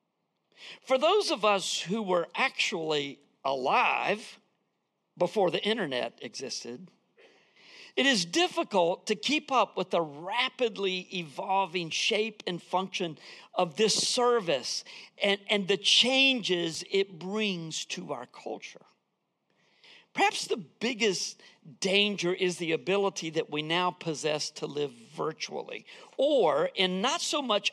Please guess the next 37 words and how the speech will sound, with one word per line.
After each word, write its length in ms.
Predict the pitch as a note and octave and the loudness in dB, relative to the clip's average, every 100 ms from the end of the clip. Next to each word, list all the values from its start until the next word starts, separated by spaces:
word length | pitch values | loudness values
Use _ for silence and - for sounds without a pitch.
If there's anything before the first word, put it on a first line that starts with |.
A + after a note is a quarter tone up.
| - | 0
a 80 | G3 | 0
make-believe 1000 | F3 G3 D4 D4+ - E3+ F#3 F3+ E3+ B2 | 2 4 4 2 -2 0 2 2 0 -6
world 460 | C#3+ C#3 C#3 D#3+ - - - - | -4 -2 0 -2 -4 -16 -12 0
as 400 | G#3+ A3 A3 - - - _ - | 4 4 4 -2 -8 -20 _ 0
in 200 | C4+ C4+ | 2 4
a 80 | C4 | 2
world 580 | F#3+ G3+ B3 B3 G3+ E3 | 2 2 4 4 2 0
that 260 | A#3 F3 | 0 0
we 220 | F#3+ C#4+ | -2 0
create. 880 | D4+ - - D4+ D4+ C#4 - - - - _ _ _ _ _ _ _ _ _ - - - - - _ _ _ | -2 -6 -4 -2 -2 -4 -8 -14 -16 -16 _ _ _ _ _ _ _ _ _ -20 -20 -20 -20 -20 _ _ _
There's 240 | - B3+ G#3+ | 2 2 4
no 260 | B3 F#4+ | 4 2
doubt 420 | D#4+ C4 C#4 A#3 - | 2 0 2 0 -2
that 120 | F#3+ | -2
the 80 | G#3+ | 0
more 260 | G#3+ D4 | 2 0
time 440 | D4+ G#3 A#3+ G#3+ G3+ | 0 0 0 0 -2
we 120 | G#3+ | -6
spend 480 | - - G#3+ F#3 E3 | -6 -2 0 0 -2
in 120 | D3+ | -4
front 280 | - A#3 B3+ | -2 0 2
of 80 | |
a 80 | A3+ | 0
screen, 640 | - - A3 G#3+ G#3+ G3 | -2 0 2 2 2 -2
more 280 | F3 F#3 A3+ | -2 2 2
time 360 | A#3 A3 A3 G#3 | 2 0 0 0
we 120 | G3 | -2
live 240 | F#3+ F#3+ | 0 0
in 80 | F3 | 0
a 60 | D#3+ | -4
virtual 760 | B2 C3+ A3 A#3+ G#3+ G#3+ G3 | -4 -2 -2 -2 -4 0 0
world 420 | F#3 F#3 F#3+ F#3 - | 0 0 2 -2 -6
through 160 | D#3 | -10
gaming 640 | C#3 G3 A3+ A#3 A#3 A#3 G3+ | -6 0 2 2 2 0 -2
and 140 | D#3+ | -4
all 280 | F3 B3 C#4 | 0 2 0
forms 540 | - A3 A3 G#3+ F3+ | 0 -2 0 -2 -6